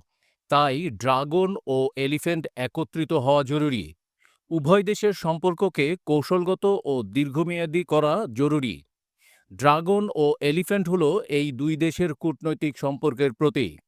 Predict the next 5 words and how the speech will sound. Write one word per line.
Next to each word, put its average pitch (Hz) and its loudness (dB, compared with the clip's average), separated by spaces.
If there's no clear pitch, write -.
বৈঠকে 180 2
উভয় 160 2
পক্ষের 165 -2
বিশ্বাস, 143 -2
সম্মান 143 0